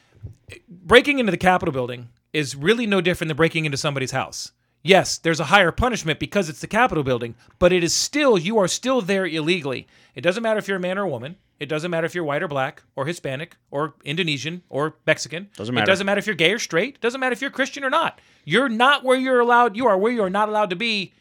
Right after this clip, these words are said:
Speaker 1: You broke the law. Done. And if the penalty is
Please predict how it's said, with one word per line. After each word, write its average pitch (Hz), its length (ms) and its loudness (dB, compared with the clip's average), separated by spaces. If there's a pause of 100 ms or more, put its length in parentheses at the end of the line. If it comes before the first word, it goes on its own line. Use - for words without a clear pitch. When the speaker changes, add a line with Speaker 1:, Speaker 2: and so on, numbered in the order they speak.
(240)
Speaker 1:
You 156 100 -4
broke 208 200 4
the 208 100 -2
law. 196 420 4 (340)
Done. 135 340 4 (260)
And 170 120 0
if 185 140 -4
the 190 120 2
penalty 226 460 2
is 196 300 0